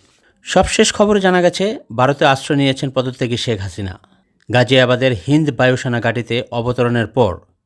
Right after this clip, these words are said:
সোমবার সন্ধ্যায় ভারতের মুখ্য নিরাপত্তা উপদেষ্টা অজিত ডোভাল গিয়ে সাক্ষাৎ করেন শেখ হাসিনার সঙ্গে। অন্যদিকে বাংলাদেশের পরিস্থিতি পর্যালোচনা করতে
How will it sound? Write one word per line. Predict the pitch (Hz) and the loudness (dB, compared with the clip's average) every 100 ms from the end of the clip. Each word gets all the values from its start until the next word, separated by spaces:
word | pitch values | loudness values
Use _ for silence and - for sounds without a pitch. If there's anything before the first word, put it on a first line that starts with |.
| _ | _
সোমবার | - 135 123 113 | -4 -2 0 -2
সন্ধ্যায় | - 139 143 113 85 113 _ _ _ - | -2 -2 0 0 -4 -10 _ _ _ -6
ভারতের | 104 117 123 98 | -2 -2 -2 -4
মুখ্য | 123 - 120 | -4 -4 -4
নিরাপত্তা | 120 120 123 - 113 | -2 -2 -4 -4 -4
উপদেষ্টা | 110 110 - - 98 85 _ _ - | -4 -6 -6 -4 -6 -6 _ _ -6
অজিত | 123 120 104 98 | -4 -2 -4 -2
ডোভাল | 123 107 107 | 0 2 -2
গিয়ে | 101 107 | -4 -6
সাক্ষাৎ | - 123 - 110 | -6 -10 -10 -10
করেন | - 107 101 | -8 -8 -8
শেখ | - 110 | -8 -8
হাসিনার | 101 113 95 | -8 -6 -6
সঙ্গে। | - 107 92 90 - _ _ _ _ _ _ - | -4 -4 -4 -8 -16 _ _ _ _ _ _ -2
অন্যদিকে | 123 117 117 135 156 _ _ _ | 0 0 0 -2 -4 _ _ _
বাংলাদেশের | 117 127 123 123 131 | -2 0 0 -2 -6
পরিস্থিতি | - 143 143 143 143 | -2 -2 -2 -6 -4
পর্যালোচনা | 131 127 131 117 127 120 | -2 0 -2 -4 -4 -2
করতে | 123 - 104 | -4 -4 -8